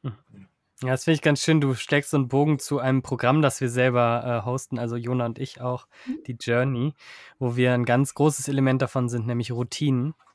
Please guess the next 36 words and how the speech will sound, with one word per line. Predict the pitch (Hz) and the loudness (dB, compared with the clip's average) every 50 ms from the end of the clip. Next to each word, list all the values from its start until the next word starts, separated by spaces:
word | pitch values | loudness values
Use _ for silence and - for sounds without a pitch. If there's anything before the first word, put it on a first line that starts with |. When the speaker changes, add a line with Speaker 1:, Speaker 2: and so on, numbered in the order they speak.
| _ _ _ | _ _ _
Speaker 1:
Und | - 120 113 | -6 -6 -4
wie | 117 117 | -4 -6
kann | 113 - 131 123 123 | -4 -2 -2 -2 0
ich | 117 - - | -2 -2 -2
Speaker 2:
Mhm. | 123 | -2
Speaker 1:
mir | 120 120 120 113 | 0 0 0 0
dadurch | 110 120 120 123 127 123 117 - - - - _ _ _ _ _ _ _ - | 0 2 2 2 0 -2 -6 -6 -10 -16 -16 _ _ _ _ _ _ _ -12
so | 104 117 | -6 -4
Speaker 2:
Mhm. | 123 120 | -4 -4
Speaker 1:
eine | 113 | -4
Struktur, | - - - 120 - - - 139 131 123 | -6 -8 -8 -8 -8 -8 -6 -4 -2 -2
aber | 107 110 | -2 -4
auch | 117 113 - | -6 -6 -6
ein | 123 | -8
Selbstvertrauen | - 113 110 - - - 131 - - - 117 113 113 | -6 -8 -8 -8 -10 -12 -12 -10 -8 -8 -8 -6 -6
Speaker 2:
Mhm. | 107 | -8
Speaker 1:
erarbeiten? | 110 113 117 113 113 113 - - 123 110 _ _ _ - | -10 -10 -10 -10 -12 -14 -14 -16 -20 -20 _ _ _ -18
Ja. | 131 127 139 _ _ | -16 -16 -16 _ _
Speaker 2:
Ja. | 185 208 208 - - _ _ _ _ _ _ - - _ _ _ _ _ _ _ _ _ _ _ _ _ _ _ _ - | -10 -10 -10 -10 -12 _ _ _ _ _ _ -20 -20 _ _ _ _ _ _ _ _ _ _ _ _ _ _ _ _ -6
Ja, | 175 180 | -6 -6
das | 185 - | -6 -8
finde | - 190 180 | -12 -14 -10
ich | 170 143 | -10 -10
auch | 170 - | -10 -10
toll. | - - 160 | -10 -10 -10
Routinen | 160 160 165 160 - - 208 208 190 160 | -10 -10 -12 -16 -14 -12 -12 -12 -12 -12
und | 143 160 - - | -14 -12 -12 -12
Rituale. | 160 - - - - - 170 165 165 170 160 160 160 151 | -14 -14 -16 -20 -16 -12 -10 -8 -6 -6 -6 -6 -6 -8
Ich | - - - - | -10 -12 -20 -20
finde | - - - | -20 -20 -20
das | 156 - - - | -20 -20 -18 -20
alles | - 156 160 160 - - - - _ | -20 -20 -18 -18 -20 -20 -20 -18 _
ganz | - 151 160 156 - - | -12 -12 -12 -12 -16 -20
großartig | _ - 160 156 156 - - 147 147 - 160 - | _ -16 -14 -14 -14 -14 -16 -16 -16 -16 -16 -16
und | 165 156 - | -16 -18 -18
das | 160 - - | -20 -20 -20